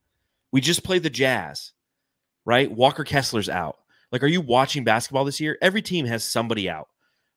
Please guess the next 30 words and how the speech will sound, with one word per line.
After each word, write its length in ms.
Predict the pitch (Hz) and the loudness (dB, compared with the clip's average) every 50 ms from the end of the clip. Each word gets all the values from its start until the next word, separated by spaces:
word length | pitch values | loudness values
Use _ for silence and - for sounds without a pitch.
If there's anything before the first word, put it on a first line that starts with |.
| _ - | _ 0
Marcus 340 | 107 113 117 - 147 135 - | 2 2 2 2 0 -4 -4
Smart's 440 | - - 139 139 135 123 - - 113 | -6 -4 -2 0 0 -2 -2 -2 -2
out. 260 | 98 87 78 73 - _ _ _ _ _ _ _ _ _ - | -2 -2 -2 -6 -10 _ _ _ _ _ _ _ _ _ -4
Ja 200 | - 135 139 156 | 0 0 2 2
Morant's 400 | 151 135 139 127 127 123 - - | 0 -2 0 0 -2 -2 -2 -2
out 220 | 117 110 104 - | -2 -2 -2 -4
for 180 | - 107 101 95 | -4 -6 -6 -4
his 200 | 98 104 95 92 | -4 -4 -2 0
own, 280 | 101 98 95 92 92 - | 0 0 0 -2 -6 -8
uh, 380 | - 95 92 87 85 85 - - _ - - | -6 -4 -2 -2 -2 -4 -6 -10 _ -20 -16
for, 220 | - - - - - | -12 -12 -12 -12 -10
for, 280 | - 98 92 90 92 - | -8 -6 -6 -6 -8 -10
you 120 | - 95 90 | -12 -10 -10
know, 120 | 87 85 | -10 -10
his, 240 | - 92 92 101 87 71 85 92 _ | -10 -10 -10 -10 -10 -12 -14 -20 _
due 140 | - 117 110 | -6 -6 -4
to 220 | 98 98 98 90 - _ _ _ | -4 -6 -8 -12 -16 _ _ _
what 160 | 101 98 90 | -6 -6 -6
he 120 | 98 107 104 | -6 -8 -6
does. 380 | 85 98 90 85 92 - - _ _ - - - _ _ _ _ | -4 -2 -2 -2 -2 -6 -8 _ _ -20 -20 -20 _ _ _ _
Uh, 440 | 107 110 107 104 104 101 101 98 95 - - _ _ _ _ _ _ _ _ _ _ _ _ _ _ - | 4 6 6 6 6 6 6 4 2 -2 -6 _ _ _ _ _ _ _ _ _ _ _ _ _ _ -6
Kristaps 460 | - - 120 - - 139 131 123 - | -4 -2 -2 2 2 2 2 2 0
Porzingis 580 | - 156 147 123 131 160 170 156 131 113 - 107 | 0 0 0 2 2 0 0 0 0 -2 -2 -4
is 80 | 101 104 | -6 -2
having 280 | 107 101 92 95 92 | -2 -2 -2 -4 -6
issues 540 | 92 90 - - - 80 71 - - - - _ _ _ _ _ - | -8 -8 -8 -8 -10 -12 -16 -20 -20 -20 -20 _ _ _ _ _ -8
in 180 | 107 110 110 | -6 -4 0
Boston. 400 | 113 135 135 139 131 - 113 98 | 4 4 4 4 4 0 -8 -10
Like, 140 | 92 92 - _ _ _ _ - | -10 -12 -14 _ _ _ _ -4
uh, 280 | 107 104 101 101 98 | -2 0 0 0 -2